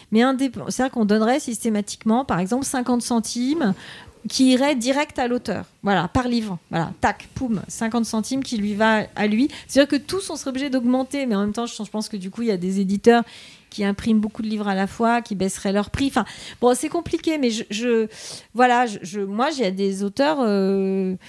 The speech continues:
qui gagnent bien leur vie. Enfin, voilà, je, je fais des chèques. Après, ce que je pense, c'est que,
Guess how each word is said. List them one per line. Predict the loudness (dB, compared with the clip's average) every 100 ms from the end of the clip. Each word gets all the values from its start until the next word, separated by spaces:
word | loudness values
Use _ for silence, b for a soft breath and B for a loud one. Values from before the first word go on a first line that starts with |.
| B B _
qui | -10 0
gagnent | 2 4
bien | 4 4
leur | 2
vie. | 2 0 2
Enfin, | 0 -2 -2 0
voilà, | 0 2 4 2
je, | 0 -4 -8
je | -8
fais | -4 -4
des | -2
chèques. | -2 -2 -2 -4 -2
Après, | -4 -2 -2
ce | -2
que | -6
je | -4
pense, | -4 -4
c'est | -4 -6
que, | 0 0